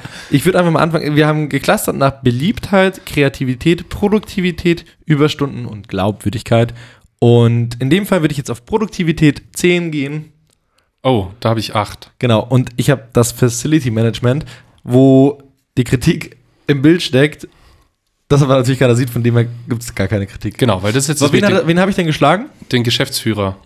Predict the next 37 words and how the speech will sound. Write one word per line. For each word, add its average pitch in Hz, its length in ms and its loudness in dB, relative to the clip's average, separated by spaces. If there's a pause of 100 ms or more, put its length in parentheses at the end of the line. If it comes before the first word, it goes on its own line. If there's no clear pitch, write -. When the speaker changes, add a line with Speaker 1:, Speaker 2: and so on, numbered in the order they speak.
(120)
Speaker 1:
Ah, 107 200 0
Speaker 2:
Ähm, - 40 2
Speaker 1:
schön. 117 240 2
Speaker 2:
der 120 140 2
zeichnet 131 320 0
sich 120 100 -4
dann 120 600 -4
natürlich 120 320 -4
damit 117 240 0
aus, 110 220 -4
dass 110 100 -4
er 107 80 -4
die 104 260 -4
wenigsten 101 320 -4
Überstunden 101 480 -6
hat, 101 100 -6
nämlich 101 260 -6
minus 101 260 -6
tausend. 95 360 -6
Also 95 160 -10
der 98 140 -8
geht 98 160 -8
natürlich, 98 460 -8 (760)
äh, 104 360 2 (400)
Speaker 1:
Dann 123 100 4
hätte 127 160 4
ich 123 100 -6
null. 107 220 2
Speaker 2:
so 113 180 0
früh 143 160 0
in 123 80 2
Feierabend, 113 400 0
wie 107 60 -2
es 98 80 -6
nur 113 80 -2
irgendwie 131 240 -2
geht. 107 240 -8